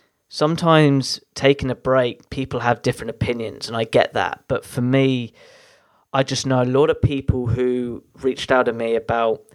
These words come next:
they're finding it difficult to get employment opportunities, and I will be reaching back to these people, uh, hopefully with this podcast and other resources, but sometimes doing something different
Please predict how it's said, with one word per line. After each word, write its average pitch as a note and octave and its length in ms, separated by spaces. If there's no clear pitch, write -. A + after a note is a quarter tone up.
they're B2 160
finding C3 340
it - 140
difficult C#3 300
to A#2+ 60
get - 180
employment B2+ 420
opportunities, A2+ 880
and A2 520
I B2+ 60
will C3+ 200
be C3+ 120
reaching B2 400
back C3+ 220
to - 100
these A#2+ 160
people, - 560
uh, A#2 200
hopefully A#2 380
with A2 100
this A2 140
podcast A#2 680
and A2 220
other A2+ 180
resources, A#2 540
but - 300
sometimes D#3+ 520
doing B2 180
something A2+ 280
different - 640